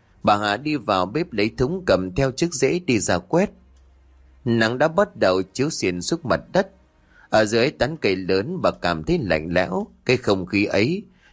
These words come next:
nó giống hệt với lúc bà đang ở trong con ngõ của nhà ông thầy. Cảm giác lúc này lại khiến cho bà nhớ đến hình ảnh của bà Trân đứng ở đầu ngõ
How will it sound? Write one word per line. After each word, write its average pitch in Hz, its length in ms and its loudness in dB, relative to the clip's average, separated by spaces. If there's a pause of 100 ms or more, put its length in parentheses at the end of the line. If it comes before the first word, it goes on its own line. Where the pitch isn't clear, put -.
nó 151 100 2
giống 180 280 0
hệt 98 180 2 (140)
với 143 100 0
lúc 175 240 -2
bà 90 160 2
đang 135 360 -4
ở 95 120 0
trong 131 300 -4
con 131 260 0
ngõ 117 180 0 (100)
của 101 120 2
nhà 78 260 -2
ông 104 220 -2
thầy. 67 280 -2 (1040)
Cảm 110 140 2
giác 196 220 0
lúc 214 200 0
này 95 260 0
lại 92 220 0
khiến 143 340 -2
cho 165 120 2
bà 90 200 0
nhớ 98 300 0
đến 202 220 0
hình 90 160 -2
ảnh 78 260 -2
của 80 120 2
bà 73 180 0
Trân 123 420 -2
đứng 156 200 0
ở 78 100 2
đầu 73 260 0
ngõ 80 260 0